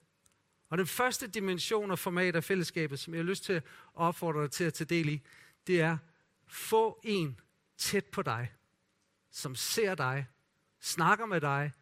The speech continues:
og som du kan dele liv og hjerte med. Vi kunne nogle gange sige, det kan give rådgivning, det kan give åndelig vejledning, det kan give coaching. Andre gange, så oplever du bare behovet for at sidde med en, der beder for dig.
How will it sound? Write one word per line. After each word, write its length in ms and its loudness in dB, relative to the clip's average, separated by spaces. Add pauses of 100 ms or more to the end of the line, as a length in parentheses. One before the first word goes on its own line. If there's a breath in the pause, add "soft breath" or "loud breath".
(340 soft breath)
og 120 0
som 140 -2
du 140 -2
kan 120 -2
dele 220 0
liv 140 -2
og 80 -4
hjerte 280 -4
med. 160 -12 (720 loud breath)
Vi 140 0
kunne 240 4
nogle 180 2
gange 280 6
sige, 240 2
det 500 6 (180)
kan 120 2
give 180 0
rådgivning, 600 -2
det 120 -2
kan 100 -4
give 180 0
åndelig 220 2
vejledning, 540 2
det 80 -6
kan 120 -4
give 140 -6
coaching. 520 -4 (500 loud breath)
Andre 240 4
gange, 320 4 (260 soft breath)
så 160 0
oplever 280 6
du 80 6
bare 180 4
behovet 400 2
for 120 -4
at 80 0
sidde 280 -2
med 140 -2
en, 180 -2
der 80 2
beder 320 0
for 200 -6
dig. 120 -8